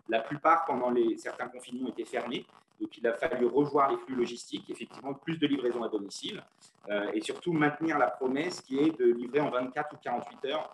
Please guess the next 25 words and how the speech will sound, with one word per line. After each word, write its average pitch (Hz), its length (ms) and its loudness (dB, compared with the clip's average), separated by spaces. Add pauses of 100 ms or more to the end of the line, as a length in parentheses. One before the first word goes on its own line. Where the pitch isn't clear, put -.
(260)
euh, - 60 -8
partout 123 380 -6
en 123 80 -4
France. - 360 -14 (380)
Euh, 95 160 -10
donc, 98 220 -8
ça - 80 4
a - 20 2
été 117 160 0
un, 107 240 2
ça - 120 -8
a - 20 -
été - 120 -6
un 98 200 -4 (100)
vrai 143 140 0
enjeu, 139 400 0 (360)
euh, 101 140 -10 (240)
et 110 100 0
de, 113 140 -6 (100)
de 123 80 0
conserver 156 440 -2
cette 147 200 -8
qualité 123 300 -4
de 131 60 -14
service 123 560 -10